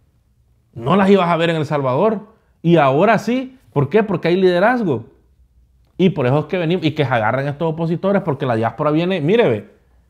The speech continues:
la diáspora viene por, por ellos. La diáspora viene a destruir a quienes nos destruyeron. El voto de la diáspora salvadoreña, ahora, ahora es que viene, ahora es que viene, y no es venganza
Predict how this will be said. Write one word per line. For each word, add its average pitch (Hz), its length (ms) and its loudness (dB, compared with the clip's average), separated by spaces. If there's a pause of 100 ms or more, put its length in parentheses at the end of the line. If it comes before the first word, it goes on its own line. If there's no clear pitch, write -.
(100)
la 127 140 2
diáspora 127 400 0
viene 180 300 0
por, 190 260 -6
por 202 160 2
ellos. 175 520 4 (1120)
La 131 140 2
diáspora 131 440 0
viene 170 240 0
a 185 40 2
destruir 196 840 4 (520)
a 135 180 0
quienes 147 240 -2
nos 131 140 -2
destruyeron. 127 840 0 (420)
El 151 200 2
voto 143 240 0
de 170 80 2
la 170 80 4
diáspora 170 360 -2
salvadoreña, 175 480 -2
ahora, 160 480 4
ahora 190 400 4
es 214 100 -2
que 185 220 0
viene, 220 680 0 (600)
ahora 170 420 2
es 165 100 -6
que 190 200 -2
viene, 208 220 -2
y 143 100 0
no 139 100 0
es 254 120 4
venganza 233 920 -2